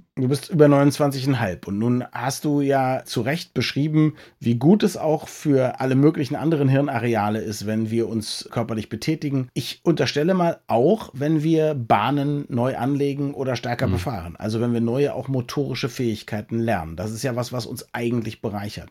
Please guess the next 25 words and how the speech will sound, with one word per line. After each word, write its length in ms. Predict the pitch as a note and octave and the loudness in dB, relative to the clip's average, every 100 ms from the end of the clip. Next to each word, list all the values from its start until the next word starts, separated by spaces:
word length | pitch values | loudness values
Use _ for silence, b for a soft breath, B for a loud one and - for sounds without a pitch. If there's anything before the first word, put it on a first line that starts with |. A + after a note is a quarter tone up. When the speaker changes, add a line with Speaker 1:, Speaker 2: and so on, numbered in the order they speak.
| - | -2
Speaker 1:
Gleichzeitig 560 | C#3 A#2+ A#2+ C3+ C#3+ | 2 2 0 -2 -2
ist 80 | C#3+ | -2
es 60 | C#3+ | -2
aber 180 | C#3 C#3 | 0 2
so, 100 | C#3+ | 2
dass 160 | C3+ | 0
unsere 320 | - B2 A#2 | 0 -2 -2
alternden 400 | - C#3 C#3+ A#2+ | -4 -4 -2 -2
Körper 280 | A2+ C#3 E3 | -2 -2 -2
natürlich 420 | C3+ B2 C3 B2 | -4 -2 -4 -4
immer 240 | C#3+ C#3 A#2 | -2 0 0
weniger 260 | B2+ A#2+ | 0 0
mitmachen. 440 | B2 F#3 F#2+ - - | 0 -2 -6 -8 -6
Also 220 | A#2 A2+ | 0 2
hinfallen 480 | G#2+ E3 - C#3+ D#3 | 4 2 2 -4 -4
und 120 | C3+ | -6
sich 220 | A#2 A2 | -6 -6
aufrappeln 500 | G2+ C3+ - B2+ C#3+ | -4 -6 -6 -4 -4
ist 140 | A#2 A2+ | -4 -4
schön, 320 | - G3 F3 | 4 6 6
wenn 100 | A#2 | 2
man 180 | A2+ A2 | 0 0
irgendwie 300 | A#2 G#2+ G#2+ | -2 -2 -2
sieben 340 | A2 F3 C#3 | 2 2 2
ist. 220 | A#2+ E3 | 0 -2